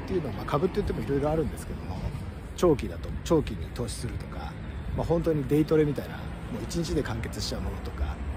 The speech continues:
あるんですけど、僕はその中間というかね、えー、中間でもないか、えー、スイングトレードっていう、あの、まあ、大体二、三日とかね、まあ、長くても五日、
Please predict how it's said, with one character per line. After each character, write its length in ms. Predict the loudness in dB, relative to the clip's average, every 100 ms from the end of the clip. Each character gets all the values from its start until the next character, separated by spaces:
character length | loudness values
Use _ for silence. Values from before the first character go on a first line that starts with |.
| -2
あ 80 | 0
る 80 | -2
ん 60 |
で 60 | -4
す 80 | -6
け 60 |
ど、 60 | -4
僕 120 | 4
は 60 | 4
そ 140 | 4
の 100 | 2
中 240 | 2 2 2
間 240 | 2 0
と 120 | 0
い 20 | -2
う 40 |
か 60 | -4
ね、 100 | -8 -8 -8 -6 -6 -4 -6
え 180 | -6
ー、 20 | -6
中 160 | -6
間 140 | -2 -2
で 60 |
も 80 | -2
な 100 | -4
い 40 | -6
か、 160 | -6 -8 -8 -8 -8 -8 -8 -6
え 180 | -6 -6
ー、 20 |
ス 160 | 0 2
イ 40 |
ン 80 | 4
グ 100 | 2
ト 120 | 4
レ 100 | 4
ー 40 | 4
ド 60 |
っ 40 | 0
て 60 | -4
い 40 | -6
う、 60 | -6 -8 -8 -6
あ 60 | -6
の、 60 | -4
ま 40 | 0
あ、 20 |
大 120 | 2
体 240 | 6 6 4 -2 -10 -10 -10 -10 -10 -10 -10 -10 -8
二、 60 | -2
三 240 | 2 4
日 260 | 4 0 -8 -8 -10 -8
と 80 | -8
か 100 | -8
ね、 60 | -10 -6
ま 160 | -4 -2
あ、 60 |
長 200 | 2 2
く 60 | 2
て 100 | -2
も 120 | -4 -6 -10 -10 -8 -8
五 140 | -6
日、 180 | -6